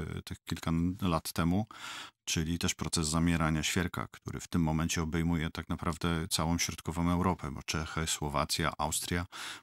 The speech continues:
mają ten sam problem. Tam świerczyny zamierają w olbrzymich ilościach. Dolny Śląsk, jeśli chodzi o Polskę, no to my mamy jakby ten etap zamierania już za sobą, w tej chwili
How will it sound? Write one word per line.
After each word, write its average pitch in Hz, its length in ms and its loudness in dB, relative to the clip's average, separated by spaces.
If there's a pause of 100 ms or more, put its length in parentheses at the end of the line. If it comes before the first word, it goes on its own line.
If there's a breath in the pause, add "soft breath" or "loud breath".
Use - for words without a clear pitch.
mają 78 240 2
ten - 160 0
sam - 220 2
problem. 57 400 -4
Tam 80 340 -2
świerczyny 80 480 -2
zamierają 82 580 2
w 82 60 -2
olbrzymich 82 480 0
ilościach. - 520 -8 (540 loud breath)
Dolny 87 280 4
Śląsk, 85 360 2
jeśli 67 260 -2
chodzi 71 280 -4
o 73 80 -2
Polskę, - 520 -4 (500 loud breath)
no 127 80 6
to 131 120 6
my 127 160 12
mamy 110 720 10
jakby 85 300 0 (280)
ten 95 240 6
etap 90 340 2
zamierania 90 500 4
już 87 200 0
za 87 80 -2
sobą, 92 300 2
w - 80 -6
tej 92 140 2
chwili 90 300 0